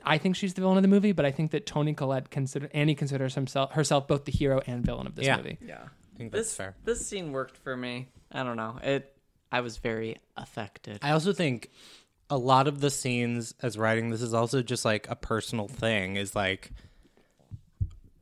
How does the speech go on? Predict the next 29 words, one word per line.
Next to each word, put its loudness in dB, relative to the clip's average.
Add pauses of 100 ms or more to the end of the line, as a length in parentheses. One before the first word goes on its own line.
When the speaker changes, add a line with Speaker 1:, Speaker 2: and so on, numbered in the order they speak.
(240)
Speaker 2:
I 2
think, -4 (200)
like, -4 (280)
conversations 2
don't 0
follow -2
the -2
way 0
that -2
I 0
think -6
they 2
should. 4 (640)
And 8
I 12
Speaker 1:
Mm-hmm. 10
Speaker 2:
know 10
that's 10
just 8
me, 6
Speaker 1:
Right. 4 (120)
Speaker 2:
like, 6
experiencing 4
this 0
movie, 0 (240)
but, 4
like, 4
the, 10 (600)
when, 2